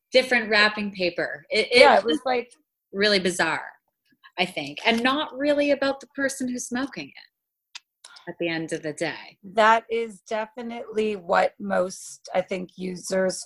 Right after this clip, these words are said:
Speaker 2: feel, like, you know, people who've been using for a long time do not feel a connection. I am hoping as more stores open and that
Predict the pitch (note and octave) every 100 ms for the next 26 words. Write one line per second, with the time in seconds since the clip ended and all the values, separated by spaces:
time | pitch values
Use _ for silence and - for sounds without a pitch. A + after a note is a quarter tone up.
0 | - F#3 F3+ G3 A3+ F#3+ - _ _ _
1 | _ F#3+ F3+ - G3 F#3 F3+ F3 F3+ F3+
2 | F#3 F3 - F3+ F3 F3 F3 - F#3 F#3
3 | G#3+ G3 - F#3+ F3+ F3 F3+ F#3 F3+ -
4 | _ - G3+ G#3 G#3 G3 - E3+ D#3+ -
5 | - - A3 A3+ C4 B3+ B3 A#3+ A3+ G3
6 | G3+ G#3 A3+ A3 - G#3+ F#3+ - G3 G3
7 | G3 G3 F#3 F3+ F#3+